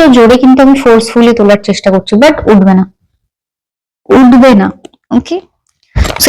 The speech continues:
এই লাইনারটা তোমরা ইউজ করতে পারো। নেক্সট তোমাদেরকে আমি লিপ লাইনার দেখাই। আমি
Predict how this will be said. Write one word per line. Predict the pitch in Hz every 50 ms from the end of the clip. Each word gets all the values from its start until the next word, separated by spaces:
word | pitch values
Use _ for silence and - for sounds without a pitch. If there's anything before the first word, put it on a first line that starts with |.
| 262
এই | 269 277 269
লাইনারটা | 240 240 240 254 247 247 269 247 254
তোমরা | 247 247 277 285 277 254
ইউজ | 240 247 262 - - -
করতে | 254 254 - 247 262
পারো। | 254 294 - - - _ _ _ _ _ _ _ _ - - - - - - - - - - - - - - 269 311
নেক্সট | 359 - - - -
তোমাদেরকে | 330 320 320 320 320 330 - 339 330 320
আমি | 330 339 339 339 349 311 - - - 262 254 262
লিপ | 302 349 370 359 - - 349 320
লাইনার | 294 294 294 285 302 294 262 262
দেখাই। | 254 254 277 302 403 - - _ _ _ _ _ _ _ _ - - 240 254
আমি | 254 269 277